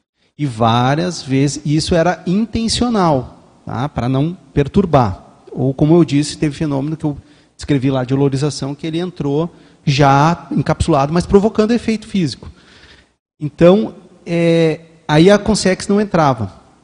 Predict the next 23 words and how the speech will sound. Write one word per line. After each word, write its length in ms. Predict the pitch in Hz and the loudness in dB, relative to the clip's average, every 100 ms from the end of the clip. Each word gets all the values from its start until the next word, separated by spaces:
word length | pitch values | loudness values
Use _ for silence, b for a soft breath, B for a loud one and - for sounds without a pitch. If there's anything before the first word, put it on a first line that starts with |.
| _ | _
Eu 80 | 131 | -2
me 60 | 131 | 0
lembro 160 | 139 | 0
de 60 | 160 | -2
um 40 | |
caso 300 | 165 131 131 | -2 -4 -2
de 60 | 131 | -4
uma 100 | 151 | -2
pessoa 320 | 175 - 151 | -4 -2 -2
que 100 | 156 | -2
ele 80 | 160 | -2
falou 200 | 165 151 | 0 0
assim, 220 | 151 143 | 0 -2
Você 240 | 120 131 - | -4 -4 -6
é 20 | |
um 80 | 175 | -6
teleguiado 600 | 208 208 220 226 156 - - _ _ _ _ _ - | -6 -6 -4 -4 -4 -8 -20 _ _ _ _ _ -16
patológico. 580 | 147 180 123 85 - - _ _ _ _ _ _ _ - | -8 -4 -4 -4 -12 -20 _ _ _ _ _ _ _ -12
É, 120 | 110 | -8
eles 140 | 110 117 | -8 -6
estão 160 | 131 | -8
te 80 | 127 | -8
conectando 560 | - 139 131 - 135 | -4 -4 -4 -6 -6